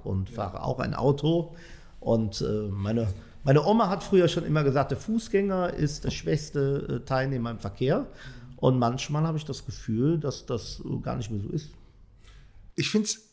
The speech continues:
Speaker 2: genau das ist so ein Punkt, wenn du immer nur Auto fährst, also ich auch von der eigenen Erfahrung her, dann sind die Radfahrer für mich das Hassobjekt.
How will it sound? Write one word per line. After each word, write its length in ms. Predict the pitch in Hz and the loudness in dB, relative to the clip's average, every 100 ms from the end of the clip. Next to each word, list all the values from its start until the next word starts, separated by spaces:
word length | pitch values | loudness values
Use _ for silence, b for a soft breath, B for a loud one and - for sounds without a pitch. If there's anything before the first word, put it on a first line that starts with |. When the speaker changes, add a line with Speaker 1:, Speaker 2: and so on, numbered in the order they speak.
| - | -8
Speaker 2:
genau 360 | 156 151 175 196 | 2 4 4 2
das 300 | 160 156 - | 0 0 -4
ist 200 | 139 - 139 | -8 -8 -6
so 160 | 139 | -2
ein 100 | 139 | -2
Punkt, 340 | 151 170 165 - B B B | 0 -2 -4 -10 B B B
wenn 140 | - 143 | 2 6
du 260 | 151 151 - | 4 2 4
immer 180 | 208 240 | 6 8
nur 160 | 226 | 6
Auto 240 | 139 127 110 | 4 2 -2
fährst, 640 | - 80 57 - - - _ _ _ _ _ _ | -4 -4 -4 -12 -14 -20 _ _ _ _ _ _
also 180 | 113 95 | -6 -4
ich 300 | 107 - _ | -8 -10 _
auch 180 | - 90 | -4 -4
von 160 | - 92 | -6 -4
der 100 | - | -2
eigenen 260 | 101 87 | -4 -4
Erfahrung 420 | - - - - | -8 -10 -10 -12
her, 140 | 85 - | -16 -14
dann 100 | - | -12
sind 180 | 95 113 | -6 -6
die 80 | 113 | -4
Radfahrer 520 | 101 101 - 104 95 | -6 -8 -8 -8 -8
für 180 | 90 85 | -10 -10
mich 380 | 87 87 - - | -8 -8 -8 -10
das 340 | - - - - | -8 -6 -6 -6
Hassobjekt. 840 | - - - 76 - - - - | -4 -4 -6 -12 -14 -14 -18 -20